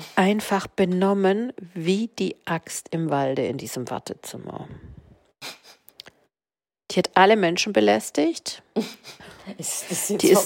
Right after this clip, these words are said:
Speaker 1: ist zwei
Speaker 2: Neues?
Speaker 1: Menschen ungefragt auf den Schoß gesprungen. Dem einen hat sie das Gesicht geleckt. Es war hochgradig peinlich.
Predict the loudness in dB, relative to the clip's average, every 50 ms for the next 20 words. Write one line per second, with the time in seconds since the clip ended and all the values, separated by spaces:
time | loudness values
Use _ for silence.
0 | 2 0 2 6 8 8 8 6 4 4 2 2 2 0 -2 -2 -2 -2 -4 -6
1 | -6 -2 0 4 4 6 6 6 4 4 2 2 2 2 2 2 0 -4 -8 -8
2 | -8 -6 -4 -4 -4 -4 -4 -8 -10 -10 -10 -10 -10 -10 -8 -8 -6 -2 0 0
3 | 0 2 2 0 0 0 0 -2 -4 -6 -6 -6 -6 -6 -6 -8 -10 -14 -10 -8
4 | -8 -8 -6 -6 -4 -4 -2 -4 -4 -6 -6 -2 -2 -2 -2 -4 -2 -2 -2 -2
5 | 0 0 0 0 0 0 -2 -8 -10 -4 -2 -2 -2 -2 -2 -4 -4 -4 -4 -6